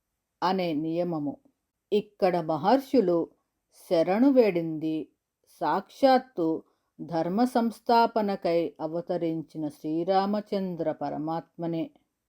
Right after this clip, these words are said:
అందువలననే వారు రామభద్రుని శరణు వేడి తమను కృతకృత్యులుగా భావించుకొని నిశ్చితంగా తమ తపస్సులలో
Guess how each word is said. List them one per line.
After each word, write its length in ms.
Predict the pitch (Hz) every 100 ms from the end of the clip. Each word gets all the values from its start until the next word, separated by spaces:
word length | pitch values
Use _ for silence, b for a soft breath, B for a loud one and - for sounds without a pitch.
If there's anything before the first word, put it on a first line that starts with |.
| _
అందువలననే 1120 | 180 226 240 190 151 156 160 208 285 214 165 160 - - - 160
వారు 560 | 165 175 226 240 165 160 _ _ 170
రామభద్రుని 1000 | 160 160 185 240 247 247 247 185 175 160
శరణు 460 | 147 151 147 202 262
వేడి 540 | 208 165 151 156 151 _ _ _ _ -
తమను 320 | 185 180 160
కృతకృత్యులుగా 1300 | - 160 - 196 - 269 - - 226 185 156 151 147
భావించుకొని 1200 | 139 151 156 175 247 254 254 196 170 156 151 143 _ _ _ _ _
నిశ్చితంగా 1080 | 160 160 - - 247 269 240 175 156 147 - _ _ _ _ _ - 190
తమ 160 | 185
తపస్సులలో 1080 | 170 156 151 208 220 - 247 233 175 151 147